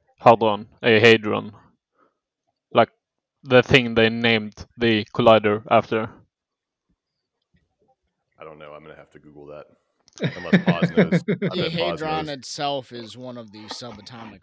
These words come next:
Speaker 4: particles.
Speaker 1: So just
Speaker 4: A,
Speaker 1: a
Speaker 4: so
Speaker 1: specific particle.
Speaker 4: Yeah, what they're doing is, um, subatomic particles are made up of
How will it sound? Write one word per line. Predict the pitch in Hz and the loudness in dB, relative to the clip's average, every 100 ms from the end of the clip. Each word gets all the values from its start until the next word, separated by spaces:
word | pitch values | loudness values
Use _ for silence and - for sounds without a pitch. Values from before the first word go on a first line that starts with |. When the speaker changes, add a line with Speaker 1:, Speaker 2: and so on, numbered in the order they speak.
| _ | _
Speaker 4:
particles. | 113 104 101 - 113 113 - - _ _ | -20 -20 -20 -20 -20 -18 -18 -20 _ _
Speaker 1:
So | - 135 | -12 2
just | 135 120 - _ - | 4 4 -2 _ -16
Speaker 4:
A, | 123 127 | -12 -12
Speaker 1:
a | - _ _ _ - | -14 _ _ _ -20
Speaker 4:
so | - 147 131 | -2 4 4
Speaker 1:
specific | - - 139 143 139 123 - | 4 2 4 4 2 0 4
particle. | 120 117 117 110 - 113 117 - - _ _ _ _ _ _ | 6 6 2 -2 0 -2 -4 -12 -20 _ _ _ _ _ _
Speaker 4:
Yeah, | 151 151 131 | -16 -14 -14
what | 143 156 | -16 -14
they're | 156 151 156 | -14 -12 -14
doing | 156 147 | -14 -16
is, | 127 127 131 117 | -16 -16 -18 -18
um, | 123 120 117 113 107 117 _ _ _ _ _ _ _ _ _ _ _ _ _ _ _ 679 659 659 _ _ - - - - - | -20 -20 -20 -20 -20 -20 _ _ _ _ _ _ _ _ _ _ _ _ _ _ _ _ _ _ _ _ -20 -20 -20 -20 -16
subatomic | - 170 175 185 165 156 127 | -10 -10 -10 -10 -10 -10 -12
particles | 151 147 - 139 123 | -10 -10 -10 -12 -12
are | 127 | -14
made | 127 135 135 | -12 -12 -12
up | 123 | -14
of | 117 | -18